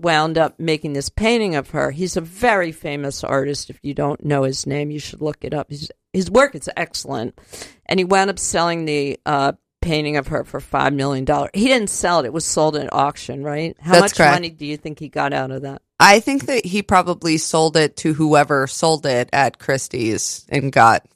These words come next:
Speaker 2: five point two million dollars for it.
Speaker 1: Yeah, but you think he probably sold it for what?
Speaker 2: Uh, probably
Speaker 1: Six figures?
Speaker 2: seven hundred.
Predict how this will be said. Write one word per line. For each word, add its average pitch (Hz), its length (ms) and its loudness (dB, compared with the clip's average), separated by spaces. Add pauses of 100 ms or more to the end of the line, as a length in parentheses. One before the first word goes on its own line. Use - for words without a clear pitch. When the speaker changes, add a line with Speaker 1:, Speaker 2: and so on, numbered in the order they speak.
Speaker 2:
five 127 240 2
point - 320 -10
two 127 140 -8
million 104 440 -2
dollars 76 400 2
for - 220 -8
it. - 240 -2 (520)
Speaker 1:
Yeah, 202 300 4
but 180 260 -4
you 202 200 -2
think 185 300 -6
he 185 100 -6
probably 165 300 0
sold 156 280 -4
it 147 100 -12
for 143 120 -6
what? 139 240 -4 (680)
Speaker 2:
Uh, 240 220 8
probably 220 480 0
Speaker 1:
Six - 500 -4
figures? 160 120 0
Speaker 2:
seven 156 440 4
hundred. 147 840 -2